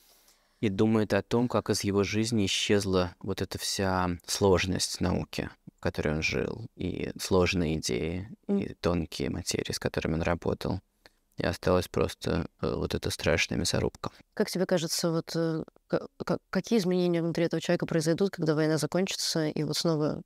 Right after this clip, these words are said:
Speaker 2: вернётся, и вот эти материи?
Speaker 1: Я очень верю в то, что, м, э, э, украинская наука будет очень сильной.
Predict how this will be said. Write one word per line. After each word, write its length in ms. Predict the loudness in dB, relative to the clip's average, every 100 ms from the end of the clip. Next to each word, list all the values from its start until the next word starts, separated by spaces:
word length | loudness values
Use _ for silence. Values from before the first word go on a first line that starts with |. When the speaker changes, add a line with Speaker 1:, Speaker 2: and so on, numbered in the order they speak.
| _
Speaker 2:
вернётся, 600 | -8 -4 -4 -4 -4 -4 -6
и 180 | -6
вот 200 | -6 -6
эти 180 | -8 -8
материи? 440 | -8 -8 -4 -2 4
Speaker 1:
Я 160 | 6
очень 340 | 6 4 0 2
верю 400 | 4 4 4 2
в 100 | 2
то, 140 | 0
что, 420 | 0 -2 0 2
м, 260 | 4 2 0 _ _ _ _ _ _ _
э, 40 | -2 0 2 2 0 0 0 -2 -2
э, 260 | 0 0 -2
украинская 480 | -2 0 0 0 0
наука 240 | 2 0
будет 200 | 0 0
очень 200 | 0 -2
сильной. 560 | -2 0 0 -2 -6 -10